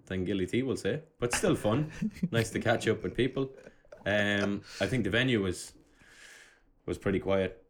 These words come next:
Speaker 2: Yeah.
Speaker 1: What about Matilda's salad?
Speaker 2: <laughs>
Speaker 1: Fuck.
Speaker 2: What the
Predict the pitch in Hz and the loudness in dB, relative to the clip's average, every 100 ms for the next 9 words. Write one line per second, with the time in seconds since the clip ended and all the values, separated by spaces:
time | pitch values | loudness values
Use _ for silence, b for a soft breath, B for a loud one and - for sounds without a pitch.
0 | - 123 117 110 - - 107 107 95 92 | -4 2 2 2 -4 -4 0 2 0 -2
1 | 104 98 87 101 98 76 - - _ _ | 0 0 2 0 0 -4 -12 -20 _ _
2 | _ _ _ B 571 571 571 571 622 679 | _ _ _ B -6 -6 -6 -8 -10 -14
3 | 587 262 B - - _ _ _ _ - | -10 -12 B -20 -20 _ _ _ _ -20
4 | _ _ B B B B B 104 202 220 | _ _ B B B B B 2 4 4
5 | - - 135 | -2 2 4